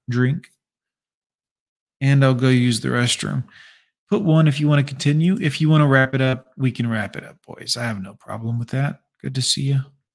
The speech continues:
Let's see, what songs did we do earlier? The Cardi B song got flagged, even though it wasn't actually Cardi B, it was Wet Ass Laundry, which is sexist.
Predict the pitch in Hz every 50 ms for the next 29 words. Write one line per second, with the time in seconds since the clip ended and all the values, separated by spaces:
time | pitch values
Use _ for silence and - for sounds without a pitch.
0 | _ _ _ _ _ _ _ _ _ _ _ _ _ _ _ _ _ _ _ _
1 | _ _ _ - 147 135 - - - - 117 113 113 113 131 185 - - - -
2 | - - 123 127 143 147 139 131 120 110 - - 127 104 85 - 117 107 113 117
3 | 113 - - 123 127 127 127 127 127 127 120 131 135 - - 180 180 170 147 123
4 | 131 131 151 151 - - 156 147 143 151 151 143 143 - - - - - 127 117
5 | 113 123 139 143 - - _ _ _ _ _ _ - 139 135 139 143 143 139 -
6 | - 135 135 127 120 139 - - 123 131 - - - 135 135 135 131 - - 139
7 | 135 127 123 117 120 127 123 120 120 - 110 104 110 117 117 120 131 - 135 131
8 | 127 120 - - 120 113 117 127 131 131 139 147 156 151 151 151 165 143 131 -
9 | - 127 113 - - - - _ _ _ - - - 127 120 - - - - 123
10 | - - - -